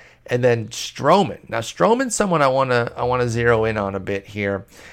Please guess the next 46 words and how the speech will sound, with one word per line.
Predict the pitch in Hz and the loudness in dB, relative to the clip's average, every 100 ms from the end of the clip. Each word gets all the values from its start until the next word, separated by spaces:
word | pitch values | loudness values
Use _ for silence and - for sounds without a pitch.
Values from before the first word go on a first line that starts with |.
| - | -12
Uh, | 110 107 | -6 -6
he, | 107 127 | -4 -6
his | 123 135 | -4 -4
name | 123 123 | 0 0
would | 117 | 2
pop | 135 120 | 2 4
up, | 123 127 | 2 2
and | |
I'll | 123 | 0
mention | 117 117 - 110 | 0 -2 -2 -8
it | |
in | 104 | -8
passing | 98 110 107 - 98 98 - - - | -4 -2 -2 -4 -6 -8 -12 -18 -8
just | 113 | -8
to | - | -6
kinda | 113 107 | -6 -4
refresh | 98 - 101 - | -4 -2 -4 -4
y'all's | 95 101 | -6 -4
memory | 110 101 | -4 -4
as | 95 | -6
we | 101 | -6
get | 104 | -6
on | 104 104 | -4 -4
to | |
some | - 101 | -8 -6
of | |
the | 98 | -4
other | 98 | -4
pitches. | 107 98 92 | -8 -10 -10
But | 95 | -8
this | 113 110 | -6 -6
is | 98 - | -6 -6
going | 113 104 92 | -4 -4 -6
to | 101 | -6
be | 107 | -6
the, | 95 98 98 92 - - - | -4 -6 -6 -8 -12 -20 -6
the | 123 | -4
Stroman | 104 - 127 123 117 113 101 | -4 -4 2 2 2 -2 -4
section | - 127 - 104 98 | -2 -2 -4 -8 -8
here. | 98 95 101 101 - - - - - | -6 -6 -6 -8 -16 -20 -20 -20 -4
Um, | 131 123 113 104 101 - _ _ _ _ _ - - | 2 4 2 0 -6 -16 _ _ _ _ _ -20 -16
he's | - 185 202 | -6 -2 0
amplified | 214 190 180 156 | 0 -2 2 2
his | 135 - | 0 -4
strikeout | 120 107 98 - | -6 -6 -10 -12
rate. | 95 - | -14 -16